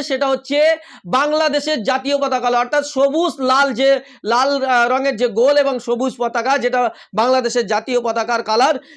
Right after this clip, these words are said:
সেই জাতীয় পতাকা মুখে বাঁধা। জাতীয় পতাকা মুখে বেঁধে কি বাংলাদেশ থেকে বা মালদাতে ভাঙচুর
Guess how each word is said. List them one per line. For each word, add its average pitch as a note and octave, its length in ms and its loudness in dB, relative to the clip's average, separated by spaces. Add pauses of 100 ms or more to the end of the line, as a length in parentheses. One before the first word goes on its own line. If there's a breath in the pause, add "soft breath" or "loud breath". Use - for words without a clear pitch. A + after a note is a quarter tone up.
(140 loud breath)
সেই E4 200 2 (140)
জাতীয় C#4 320 0
পতাকা D4 280 0 (100)
মুখে B3+ 260 0
বাঁধা। G#3 220 2 (340 loud breath)
জাতীয় D4 440 0
পতাকা E4+ 300 0 (100)
মুখে D4 220 -2
বেঁধে D4+ 220 -2
কি D4+ 60 0 (100)
বাংলাদেশ C4+ 460 2
থেকে C#4+ 220 0
বা C4+ 80 4 (300 loud breath)
মালদাতে C#4 420 2
ভাঙচুর B3 260 -2